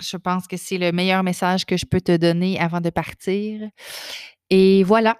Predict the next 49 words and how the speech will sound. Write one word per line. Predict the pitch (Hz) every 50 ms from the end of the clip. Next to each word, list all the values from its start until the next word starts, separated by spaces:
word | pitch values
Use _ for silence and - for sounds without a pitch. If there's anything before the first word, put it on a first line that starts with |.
| _ -
on | 185
dirait | 190 170 196 185 214
que | 202
je | 208
sais | 202 - 202
pas | 185 220
comment | - 208 196 185 190
faire, | - 226 226 247 262 262
mais | 254 240
c'est | - - 233 214
comme | - 240 240
ça | 240 - 277
que | 254
ça | 254 233
se | -
terminera, | - 233 220 214 214 208 202 202 214 214 214
tiens, | - - 208 214
pour, | 196 - 214 196 190 190
euh, | 196 190 190 190 190
cette | - - 214 208
belle | 202 247 254
aventure | 247 240 233 220 214 202 - 262 247
du | 214 208
podcast. | - 226 214 208 _ - 233 233 240 - - 220 -
Encore | 202 208 - 233 220
une | 226 214
fois, | 190 - 254
merci | 247 233 226 - - - 247
beaucoup, | 214 220 220 _ _ - 262 247
prends | _ - 254 233 226
soin | - - 214 208
de | 202 196
toi, | 220 226 226 226 226 220 - _ _
aime-toi | 202 214 208 208 190 - 226 214 214 214 190
encore | 202 196 196 - 208 208 202
une | 202 196 180
fois, | - - 208 214 214 - - - - - - - - - _
et, | - 196 202 208 208 - -
euh, | 196 196 - - 202 196
on | 190
se | - 202
dit | 185 - -
peut-être | - 208 - 214 214 208
à | 214 196
la | 196 196
prochaine, | - - 208 202 - - 247 254 277 277 262 233 -
mais | 202 202 202
pour | 196 - 202 185
l'instant | 190 185 180 175 170 - _ 202 202